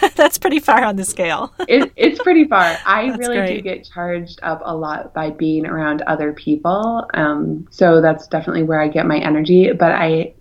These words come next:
Speaker 2: am actually really shy. So it's an interesting combination to be a shy extrovert. Um, so
Speaker 1: Mm-hmm.
Speaker 2: I, and I would say in my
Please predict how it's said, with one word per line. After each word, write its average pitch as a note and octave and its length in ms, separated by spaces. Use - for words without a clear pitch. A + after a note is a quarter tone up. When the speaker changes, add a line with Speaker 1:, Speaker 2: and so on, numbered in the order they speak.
Speaker 2:
am F3 220
actually D#3+ 440
really D3+ 320
shy. - 580
So F3+ 180
it's E3+ 140
an F3 100
interesting E3 560
combination D3 640
to C#3+ 60
be D3 200
a C#3+ 120
shy C#3+ 380
extrovert. D3+ 680
Um, D#3+ 600
so F#3+ 160
Speaker 1:
Mm-hmm. D#3+ 500
Speaker 2:
I, G3+ 120
and G#3+ 360
I A3+ 160
would B3 160
say C4 200
in A3+ 420
my F#3+ 340